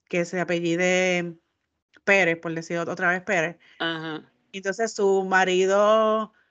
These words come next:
Speaker 1: el apellido sea, vamos a usar Johnson otra vez porque es el que estábamos hablando ahorita, que es más
Speaker 2: Ok.
Speaker 1: largo, so, tienes que ca-, que pagar por, por la J, por la O, por la H, por todo eso.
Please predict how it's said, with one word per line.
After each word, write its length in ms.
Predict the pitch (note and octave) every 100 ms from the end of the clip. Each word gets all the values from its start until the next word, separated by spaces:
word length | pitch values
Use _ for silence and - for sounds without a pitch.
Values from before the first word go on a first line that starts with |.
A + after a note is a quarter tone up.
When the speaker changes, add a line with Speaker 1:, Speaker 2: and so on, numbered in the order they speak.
| _ _ _
Speaker 1:
el 120 | G3+ F#3+
apellido 480 | G3 F#3+ F#3+ F#3
sea, 920 | G3 A3 G#3 G#3 G#3 G3+ F#3+ F3+ E3+ - _ _ _ _ _ _ _ _ _ _ _ _ _ _ _
vamos 200 | A3 B3+
a 60 | C4+
usar 60 |
Johnson 280 | A3 A#3+ B3
otra 180 | A#3 A3+
vez 60 | A3+
porque 160 | F#3+
es 40 | F#3
el 60 |
que 60 | F#3
estábamos 300 | G3 G3 F#3+
hablando 200 | F#3+ F#3
ahorita, 260 | F#3 F#3 E3 - - _
que 80 | G#3+
es 60 |
más 160 | G#3+ A#3
Speaker 2:
Ok. 60 | B3+
Speaker 1:
largo, 460 | C4 B3+ G#3+ G3 - _ _
so, 220 | - A3+ G#3+
tienes 200 | G#3+ G#3+
que 220 | C4+ -
ca-, 240 | A#3 A3+
que 120 | - A3+
pagar 400 | A3+ A#3 C#4+ -
por, 300 | A3+ G3 - _ _ _
por 200 | G#3+ G3+
la 220 | F#3 F#3
J, 400 | F#3+ G#3 A3 A3
por 140 | G#3+ F#3
la 320 | F3+ F3+ F#3
O, 240 | F#3+ G3+
por 160 | G3+ G3
la 380 | F#3 E3+ F3+ G3+
H, 200 | G3+ G#3+
por 160 | F#3
todo 260 | F3 G3+ A#3
eso. 320 | C4 G#3+ D#3+